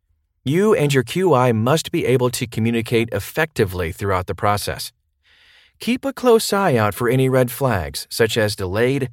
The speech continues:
vague, or elusive responses before entering a binding agreement. Number four, how funds are managed.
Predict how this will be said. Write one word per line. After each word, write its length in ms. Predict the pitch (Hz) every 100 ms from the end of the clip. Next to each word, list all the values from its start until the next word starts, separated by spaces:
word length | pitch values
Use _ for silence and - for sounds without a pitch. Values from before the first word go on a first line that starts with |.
| _ _ 101
vague, 440 | 98 113 113 113 -
or 240 | 104 101 -
elusive 560 | 110 117 175 - 113
responses 720 | 95 95 - 87 85 107 107 - _ _ -
before 540 | 101 - 120 127 123
entering 400 | 110 110 117 113
a 80 | 107
binding 420 | 92 95 98 98
agreement. 520 | 95 101 107 85 - - _ _ _ _ _ _ _ _ _ _ _ -
Number 260 | 123 127 110
four, 400 | 123 139 254 - - _ _ _ _ _
how 420 | - 147 160 185
funds 480 | 196 - 139 143 147
are 240 | - 120 120
managed. 760 | 117 113 117 107 - - -